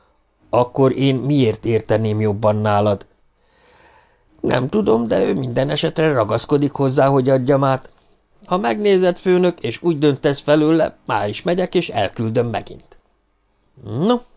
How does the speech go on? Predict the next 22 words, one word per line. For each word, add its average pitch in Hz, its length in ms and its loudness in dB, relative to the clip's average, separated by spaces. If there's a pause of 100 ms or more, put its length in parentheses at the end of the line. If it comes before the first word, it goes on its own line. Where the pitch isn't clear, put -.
akkor 170 420 0
hadd 160 220 2
lássam”, 151 480 2 (540)
mondta 104 280 -6
Amadiro 113 640 -2
a 104 100 -2
fejét 101 380 -2
csóválva. 92 600 -6 (680)
Utálkozva 113 720 0
pillantott 110 580 -2
a 107 80 0
cédulára. 101 720 -4 (960)
A - 60 -6
következő 117 640 2
szavak 104 420 0
álltak 95 380 -2
rajta. 90 380 -6 (760)
Ceternum 135 800 0
censeo 135 760 2 (380)
Carhaginem 131 800 0
esse 123 400 0
delendam. 101 800 0